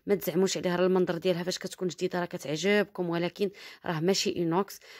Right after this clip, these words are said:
وراه كنغسلها ونحطها ويبان ليا فيها تاني ج-، هاكي تكون ليا شويه الصدى، ونحكها عاوتاني ونعاود نردها ويتكون ليا داك الصدى. المهم موفي زافير. وهنا البنات بالنسبه لهاد البلاصه هادي الخطا اللي درت، واخا انا في الاخير صافي تقبلت ال-، الامر،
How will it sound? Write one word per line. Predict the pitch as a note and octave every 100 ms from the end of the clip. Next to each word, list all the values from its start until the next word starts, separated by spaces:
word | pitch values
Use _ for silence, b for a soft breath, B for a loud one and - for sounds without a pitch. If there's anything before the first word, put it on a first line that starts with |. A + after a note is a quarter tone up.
| B
وراه | F3+ F#3+
كنغسلها | - G#3 D#3 - G3+ F#3
ونحطها | F#3 - - E3
ويبان | F3 F3+ F#3
ليا | F#3 F#3+
فيها | - F#3
تاني | G3 F#3+
ج-، | E3 - - -
هاكي | - F3+ -
تكون | G3+ - G3 G#3+
ليا | G3
شويه | - F#3+
الصدى، | - - D#3+ - B B B
ونحكها | D#3 E3 - - F3+
عاوتاني | G3 - G3+
ونعاود | F3 D#3 F#3+
نردها | F#3+ F#3+ - F3
ويتكون | F3 - G3 G3+
ليا | F3
داك | G3 -
الصدى. | - - D3+ _ B B B
المهم | F3 F3+ G3 F3+
موفي | G#3 G3
زافير. | E3+ - F3 G3+ - B B B B B
وهنا | F#3+ G3 A#3+
البنات | F3+ G3 G#3 -
بالنسبه | F#3+ -
لهاد | F#3 F#3+
البلاصه | - F#3 F#3 F3+
هادي | F3+
الخطا | F3 F#3+ - -
اللي | F3+
درت، | F3 F#3+ -
واخا | F#3 E3 G3+ -
انا | G3
في | F#3+
الاخير | F#3+ F3+ F3+
صافي | F3 E3+ F3+
تقبلت | - D3+ F#3 -
ال-، | E3 E3
الامر، | D#3+ - G#3+